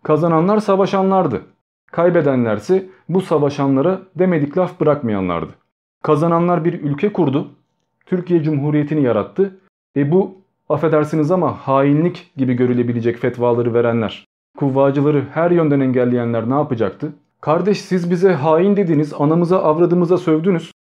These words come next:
hakkımızda idam fermanı çıkardınız, bizi öldürsünler diye başımıza ödül koydunuz ama problem değil. Siz oturup yatarken biz öldük, şehit verdik, gazi olduk ama bütün bu kazandıklarımızı size hediye ediyoruz."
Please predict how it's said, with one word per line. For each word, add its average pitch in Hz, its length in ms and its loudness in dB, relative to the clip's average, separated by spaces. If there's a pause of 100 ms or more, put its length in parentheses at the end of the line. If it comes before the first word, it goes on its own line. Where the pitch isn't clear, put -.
hakkımızda 165 560 0
idam 180 360 0
fermanı 175 400 0
çıkardınız, 151 640 -2 (260)
bizi 151 200 0
öldürsünler 175 760 2
diye 190 260 2 (200)
başımıza 165 420 0
ödül 196 340 0
koydunuz 151 520 -2 (360)
ama 233 240 0
problem 208 480 2
değil. 143 240 0 (320)
Siz 202 220 -4
oturup 196 380 -2
yatarken 190 540 0
biz 185 140 0
öldük, 175 400 2
şehit 156 380 -4
verdik, 139 380 -2 (200)
gazi 143 360 2
olduk 180 420 0 (520)
ama 220 340 2 (280)
bütün 220 260 2
bu 185 100 2
kazandıklarımızı 156 960 0 (180)
size 196 260 2
hediye 185 320 2
ediyoruz." 110 440 -2